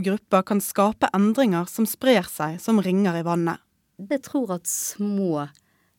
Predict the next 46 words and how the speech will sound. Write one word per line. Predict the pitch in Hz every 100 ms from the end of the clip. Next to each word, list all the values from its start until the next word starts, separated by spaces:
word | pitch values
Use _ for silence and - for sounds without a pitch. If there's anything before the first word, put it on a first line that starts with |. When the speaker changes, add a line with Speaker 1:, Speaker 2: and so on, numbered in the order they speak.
| _
Speaker 2:
bevegelser | - 180 175 156 135 - 147 - _ -
kan | 180 160
en-, | 147 151 196
kan | - 175 160
føre | - - - - 151 160
til | 160 143
store | - 156 151
ting. | 147 - -
Eh, | 233 233 233 226
nå | 269 277
har | 269
ikke | 240 226
jeg | 220
forsket | - 180 - 202 -
på |
det, | 165 185 175
og | 180
det |
er | 196
det | 208 202
kanskje | 202 226
ikke | 226 202
noen | 175 175 185 226
som | -
har | 196
gjort | 220 -
det | 160
ennå, | 175
men | 202 -
jeg | 233
s-, | 233 - - _
jeg | -
har, | - - -
jeg | - 240
har | 285
lyst | -
til |
å | 254
ta | 240
litt | 190
utgangspunkt | 190 220 - 165 165
i |
disse | 170 - 208 202
lokale | 180 - 202 156 160
bevegelsene. | 147 156 - - - - _ - - - 214
Eh, | 214